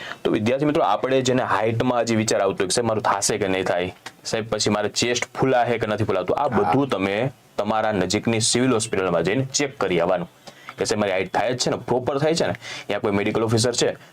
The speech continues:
Speaker 1: તો એની પાસે હાઇટ મપાવવાનું, ઈ કંઈક તમારા કોઈ કાકાના દીકરા તો નહીં હોય કે તારે એકસો બાસઠ થતી હોય, ના, ઈ કે આમાં એકસો ચોસઠ કરી નાખું, એવું નહીં થાય, રાઈટ? ઈ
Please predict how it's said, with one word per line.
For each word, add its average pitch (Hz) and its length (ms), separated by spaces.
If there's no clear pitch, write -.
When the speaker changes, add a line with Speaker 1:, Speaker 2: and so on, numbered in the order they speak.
Speaker 1:
તો - 60
એની 120 160
પાસે 123 260
હાઇટ 120 160
મપાવવાનું, 110 440
ઈ 110 80
કંઈક 107 200
તમારા 104 520
કોઈ 107 140
કાકાના 117 300
દીકરા 117 200
તો 127 100
નહીં 127 120
હોય 117 160
કે 107 60
તારે 107 220
એકસો 110 180
બાસઠ 110 260
થતી 120 300
હોય, 104 100
ના, 110 100
ઈ 98 100
કે 92 220
આમાં 101 200
એકસો 107 160
ચોસઠ 113 220
કરી 120 180
નાખું, 123 200
એવું 123 200
નહીં 107 120
થાય, 95 140
રાઈટ? 185 400
ઈ 180 40